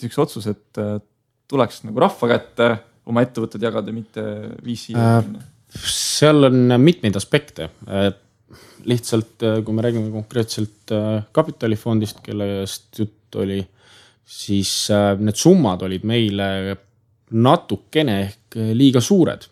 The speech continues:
Speaker 2: esimese hooga, mis ei ühtinud otseselt meie plaanidega. Teine asi, äh,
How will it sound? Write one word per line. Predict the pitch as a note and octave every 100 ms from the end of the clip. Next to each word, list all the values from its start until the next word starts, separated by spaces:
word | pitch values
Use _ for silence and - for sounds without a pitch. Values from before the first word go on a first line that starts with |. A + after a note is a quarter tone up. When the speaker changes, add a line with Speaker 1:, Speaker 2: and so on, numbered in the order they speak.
| _ _ _ _
Speaker 2:
esimese | G2 F#2 F2+ F2 F2
hooga, | F2 D2+ D#2 -
mis | F2 F#2
ei | G2 G2+
ühtinud | A#2+ - G2
otseselt | A2 -
meie | G2+
plaanidega. | B2 E3+ A2+ G2 F#2+ F#2 - - - _ _
Teine | A#2+ C3 A2
asi, | A2 G#2+ G#2+ G#2 G2+
äh, | G2 G2+